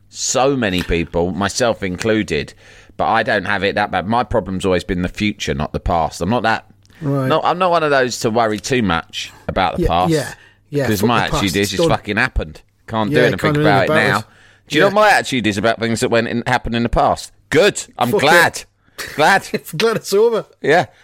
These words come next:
Speaker 1: Or, or, like, if it happened, it happened. Good. Fucking celebrate
Speaker 2: Well,
Speaker 1: it.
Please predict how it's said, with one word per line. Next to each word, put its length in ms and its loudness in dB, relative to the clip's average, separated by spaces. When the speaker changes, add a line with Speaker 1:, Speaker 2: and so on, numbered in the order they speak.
Speaker 1:
Or, 180 4
or, 200 4
like, 280 4
if 120 2
it 60 4
happened, 340 2
it 80 4
happened. 400 0
Good. 340 0
Fucking 340 -2
celebrate 640 4
Speaker 2:
Well, 120 2
Speaker 1:
it. 120 -6